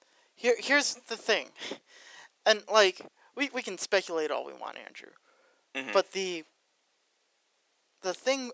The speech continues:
Speaker 1: about the Skrulls, especially in the comics, is they are a conquering race based on deception. They make you
Speaker 2: Yes.
Speaker 1: question who your friends are.
Speaker 2: Mm-hmm.
Speaker 1: And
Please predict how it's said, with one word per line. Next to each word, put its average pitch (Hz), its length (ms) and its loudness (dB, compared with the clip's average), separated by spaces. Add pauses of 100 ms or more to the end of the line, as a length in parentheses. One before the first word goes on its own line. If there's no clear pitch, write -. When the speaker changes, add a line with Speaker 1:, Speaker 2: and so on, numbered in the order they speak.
Speaker 1:
about 165 540 2 (1600)
the 170 80 -8
Skrulls, - 580 0
especially 220 580 0
in 175 180 -2
the 156 80 -4
comics, 156 600 -4 (600)
is - 140 -4
they 233 280 4 (100)
are 196 220 6 (100)
a 156 320 -2 (1120)
conquering 220 760 0
race 160 520 0 (540)
based 185 320 4
on 175 140 2
deception. - 640 -4 (920)
They 175 120 -4
make 220 260 -4
you 208 80 -8
Speaker 2:
Yes. 202 100 2
Speaker 1:
question 190 360 4
who 208 240 -6
your 196 140 -2
friends 185 340 -4
are. - 160 -14 (1300)
Speaker 2:
Mm-hmm. 117 160 -10
Speaker 1:
And 156 480 -2